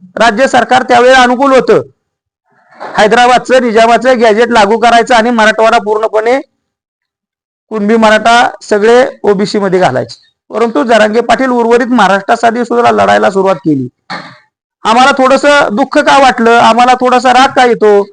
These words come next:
अरे, मराठ्यांचा सरसेनापती, सर्वोच्च आज समाजासाठी लढणारा नेता, ज्यांनी भारताच्या नाही जगाच्या इतिहासामध्ये सगळ्यात मोठी यशस्वी सभा त्यांच्या नेतृत्वाखालची आहे,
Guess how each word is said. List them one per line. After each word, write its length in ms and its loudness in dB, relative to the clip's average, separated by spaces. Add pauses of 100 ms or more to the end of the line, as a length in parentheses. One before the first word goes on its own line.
(380)
अरे, 200 2 (640)
मराठ्यांचा 720 -2
सरसेनापती, 800 0
सर्वोच्च 440 -2
आज 280 0
समाजासाठी 480 -2
लढणारा 400 0
नेता, 340 0 (380)
ज्यांनी 340 0 (280)
भारताच्या 600 0
नाही 160 0
जगाच्या 400 0
इतिहासामध्ये 680 2 (320)
सगळ्यात 360 2
मोठी 340 0
यशस्वी 380 -2
सभा 300 0
त्यांच्या 360 0
नेतृत्वाखालची 640 -2
आहे, 80 -4